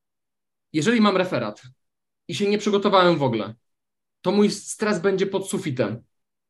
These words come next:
Ale jeżeli mam referat, ale jestem bardzo dobrze przygotowany, mam też notatki, mam slajdy, w które mogę zerkać,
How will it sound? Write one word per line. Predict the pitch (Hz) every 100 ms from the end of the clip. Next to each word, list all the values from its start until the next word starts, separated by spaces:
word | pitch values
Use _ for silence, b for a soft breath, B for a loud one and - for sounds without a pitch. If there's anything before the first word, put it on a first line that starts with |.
| _ _ _ _ _ _ _ _ _ _
Ale | 156 156
jeżeli | 156 202 226 220 -
mam | 175 202
referat, | 196 190 123 123 - _ _ _ _
ale | 139
jestem | 151 175 156
bardzo | 143 180 180
dobrze | 175 160
przygotowany, | - 160 160 160 139 117 131 -
mam | 143 165
też | 170
notatki, | 175 165 127 - 135
mam | 147
slajdy, | 131 165 160
w | 131
które | 156
mogę | 156 151
zerkać, | 139 117 - 214 -